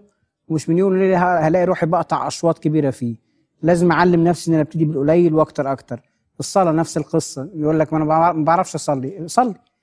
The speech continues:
لما تصلي النهاردة تلات أربع دقايق بتتكلم في موضوعين تلاتة، ده تدريب في حد ذاته إنك تاخد أكتر من كده. نفس الحكاية بالنسبة للتقوى اللي كنا بنسمع عنها.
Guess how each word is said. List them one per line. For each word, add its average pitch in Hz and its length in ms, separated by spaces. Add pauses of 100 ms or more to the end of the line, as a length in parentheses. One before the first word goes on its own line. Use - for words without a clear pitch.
(300)
لما 170 220
تصلي 226 320
النهاردة 170 680 (180)
تلات 180 240
أربع 165 280
دقايق 160 460
بتتكلم 156 500
في 139 100
موضوعين 143 460
تلاتة، 165 440 (380)
ده 170 140
تدريب 175 320
في - 140
حد 165 240
ذاته 160 240
إنك 151 180
تاخد 147 280
أكتر 139 220
من 131 100
كده. 131 160
نفس 156 240
الحكاية 160 260
بالنسبة 151 320
للتقوى 143 340
اللي 143 120
كنا 139 160
بنسمع 135 340
عنها. 110 320